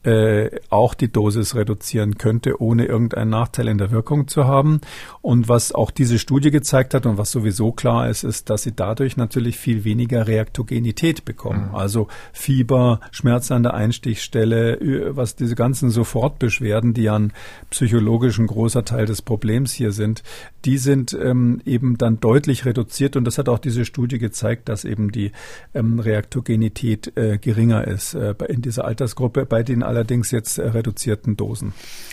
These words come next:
Speaker 2: Was Sie gerade s-, gesagt haben, die Studie, äh, basierend auf dieser Mitteilung. Die Studie ist ja noch nicht veröffentlicht worden, ne?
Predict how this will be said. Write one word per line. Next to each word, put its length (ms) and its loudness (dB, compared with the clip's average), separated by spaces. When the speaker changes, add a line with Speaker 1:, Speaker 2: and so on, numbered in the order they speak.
Speaker 2:
Was 140 0
Sie 40 -2
gerade 180 2
s-, 120 -8
gesagt 320 2
haben, 120 4
die 120 2
Studie, 340 2
äh, 320 2
basierend 480 4
auf 160 2
dieser 220 4
Mitteilung. 520 2
Die 100 0
Studie 280 -2
ist 240 -2
ja 100 4
noch 120 2
nicht 160 -2
veröffentlicht 520 -2
worden, 240 -4
ne? 140 -6